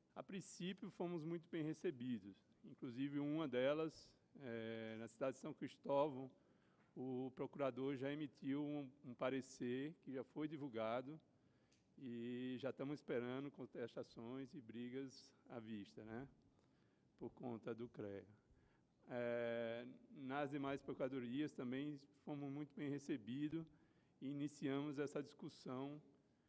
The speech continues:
Pedimos para que ele, explicamos, né, a nossa lei, a Resolução cinquenta e um, e pedimos o entendimento dele. Por outro lado,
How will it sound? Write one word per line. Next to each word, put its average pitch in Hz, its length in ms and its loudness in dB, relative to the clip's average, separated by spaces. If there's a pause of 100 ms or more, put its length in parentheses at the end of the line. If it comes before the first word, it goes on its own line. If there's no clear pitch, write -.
(200)
Pedimos 139 480 -4
para 139 240 4
que 139 140 -2
ele, 143 440 0 (160)
explicamos, 170 800 4
né, 165 340 2
a 131 100 -4
nossa 113 240 -4
lei, 143 460 2
a 131 100 4
Resolução 131 560 0
cinquenta 139 440 -2
e 123 100 2
um, 147 260 0 (540)
e 135 80 -6
pedimos 135 400 -2
o 143 60 0
entendimento 139 640 0
dele. 107 380 0 (1800)
Por 151 120 2
outro 180 220 4
lado, 170 440 4